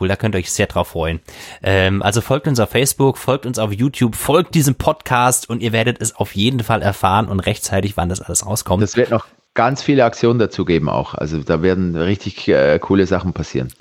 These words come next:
Speaker 1: Ja, geil. Das ist doch schön.
Speaker 2: Ja.
Speaker 1: Das ist doch besser, kann man gar nicht aufhören.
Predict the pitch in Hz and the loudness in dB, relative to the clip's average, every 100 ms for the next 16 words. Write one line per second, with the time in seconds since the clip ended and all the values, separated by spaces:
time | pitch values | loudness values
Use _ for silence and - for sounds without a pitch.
0 | - 143 143 57 - 87 - - - - | -2 -2 0 -2 0 -2 -6 -20 -8 -4
1 | 170 147 - 104 76 _ 98 - _ _ | -2 -2 0 0 -2 _ -4 -4 _ _
2 | _ _ _ _ 127 131 139 135 131 131 | _ _ _ _ -2 -2 -2 -2 0 0
3 | - 120 113 95 90 - 80 87 78 | 0 -2 0 -2 -2 -6 -8 -6 -6